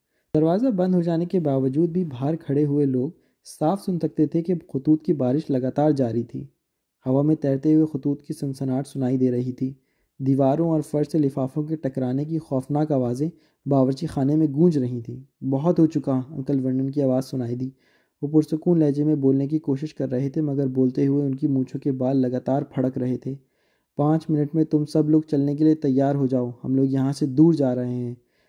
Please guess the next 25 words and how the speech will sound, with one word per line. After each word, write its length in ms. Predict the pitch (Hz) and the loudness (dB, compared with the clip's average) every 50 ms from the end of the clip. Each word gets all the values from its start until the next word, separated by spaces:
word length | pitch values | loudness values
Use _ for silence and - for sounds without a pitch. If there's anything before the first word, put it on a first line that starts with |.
| _ _ | _ _
सिर्फ 220 | - - 160 156 - | -4 -2 -2 0 0
कुछ 180 | - 165 - | -2 -4 -2
कपड़े 300 | - - 143 135 170 165 | -2 -4 -2 2 4 4
उठा 300 | 170 156 143 131 139 127 | 6 4 4 2 2 2
लो, 160 | 139 160 180 | 2 2 2
कोई 300 | 180 - - - 170 170 | 0 0 2 4 6 6
बहस 360 | 156 151 139 131 131 131 - 139 | 6 4 2 2 0 0 -2 -2
नहीं, 200 | 131 131 131 131 | -2 -2 -2 -2
समझे?" 600 | - - 135 139 135 135 160 180 196 185 - _ _ _ _ _ _ _ _ _ _ _ _ _ _ _ _ _ _ - | -4 -2 -2 -2 0 0 0 0 0 -2 -6 _ _ _ _ _ _ _ _ _ _ _ _ _ _ _ _ _ _ -14
इसी 180 | 156 - - 247 | -4 0 2 4
लम्हे 240 | 226 190 180 208 208 | 4 4 4 4 2
अंकल 260 | 185 160 156 185 180 | 2 2 2 2 2
वर्नन 280 | 156 151 160 170 175 156 | 2 2 0 0 0 0
बावर्ची 360 | 143 135 131 135 135 - 165 | 0 0 0 -2 -4 -6 -6
खाने 260 | - 160 139 139 143 | -4 -4 -4 -4 -2
से 120 | 151 165 | -2 -2
बाहर 280 | 151 139 123 123 131 143 | -2 -2 -4 -4 -4 -4
निकल 320 | 143 139 131 135 127 127 | -4 -4 -4 -2 -2 0
आए। 180 | 127 135 156 170 - _ _ | 0 -2 -2 -4 -8 _ _
अंदर 220 | 151 139 143 160 160 | -6 0 0 0 0
खतूत 420 | 160 - 143 135 147 151 151 - | 0 -2 -4 0 0 0 0 0
का 80 | - 151 | -2 -4
तूफ़ान 420 | - 139 131 135 147 143 147 143 | -2 -4 -4 -4 -4 -4 -2 -2
जारी 280 | 135 135 127 127 135 131 | 0 0 2 2 2 0
था। 320 | 131 131 123 131 135 - | 0 -4 -8 -10 -12 -14